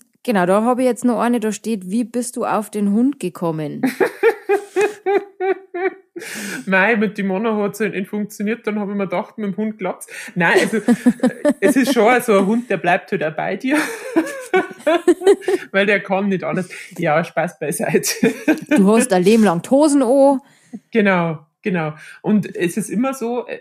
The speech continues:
Speaker 2: du, wenn's heimkommst, hab ich mir gedacht, dann ist immer wer da, der sich freut. Also die, der Hund hat ja nicht schlechte Laune, sondern freut sich, du machst dir auf und der freut sich. Und wenn er sich nicht nur gefreut hat, machst du dir wieder zu, machst das Ganze wieder von vorn, kommst wieder nicht frei, dass sie wieder.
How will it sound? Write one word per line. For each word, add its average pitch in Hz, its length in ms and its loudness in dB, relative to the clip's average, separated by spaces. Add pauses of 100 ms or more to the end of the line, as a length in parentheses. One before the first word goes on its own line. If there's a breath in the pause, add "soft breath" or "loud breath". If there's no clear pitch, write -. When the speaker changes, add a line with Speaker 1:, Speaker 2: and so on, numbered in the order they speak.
Speaker 2:
du, 202 220 -4
wenn's 180 340 -2
heimkommst, 190 640 -6
hab 214 100 -4
ich 233 60 -4
mir 220 80 -4
gedacht, 196 340 -8
dann 196 140 -2
ist 190 100 -6
immer 269 240 -6
wer 214 100 -2
da, 196 160 -6
der 208 160 -6
sich 202 180 -12
freut. 143 340 -8
Also 185 140 -6
die, 170 180 -6
der 175 200 -6
Hund 214 200 -4
hat 196 140 -4
ja 170 140 -4
nicht 165 180 -8
schlechte 170 300 -10
Laune, 160 280 -4
sondern 185 280 -6
freut 165 300 -4
sich, 277 100 -12
du 220 80 -6
machst 180 300 -8
dir 277 240 -6
auf - 120 -12
und 190 140 -8
der 156 100 -6
freut 170 280 -6
sich. 247 100 -10
Und 202 80 -6
wenn 196 120 -4
er 202 80 0
sich 196 100 -4
nicht 165 160 -4
nur 269 160 -8
gefreut 190 240 -8
hat, 208 120 -8
machst 151 260 -12
du 185 60 -8
dir 165 60 -8
wieder 151 200 -8
zu, 269 180 -12
machst 202 220 -10
das 160 100 -14
Ganze 147 260 -14
wieder 143 120 -8
von 233 100 0
vorn, 254 260 -8
kommst 180 240 -4
wieder 262 180 -4
nicht 160 140 -6
frei, 123 160 -8
dass 139 140 -8
sie 151 120 -10
wieder. 240 280 -6